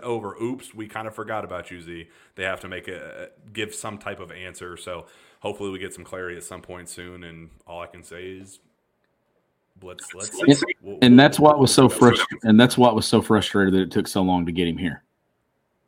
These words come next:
Speaker 2: is because you could have got a head start on this process that's now taken place. But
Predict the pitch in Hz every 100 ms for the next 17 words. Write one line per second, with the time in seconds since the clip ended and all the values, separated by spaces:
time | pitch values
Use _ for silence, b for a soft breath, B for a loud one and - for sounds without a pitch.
0 | _ - 101 107 117 107 92 104 117 98
1 | 101 95 87 101 - 107 98 90 - _
2 | _ _ _ _ _ _ _ _ - 104
3 | 95 95 95 - 104 92 - 92 87 -
4 | - 98 92 85 78 90 82 80 80 62
5 | - - _ _ _ _ _ _ _ _
6 | _ _ _ _ _ _ _ _ _ _
7 | _ _ _ 104 101 98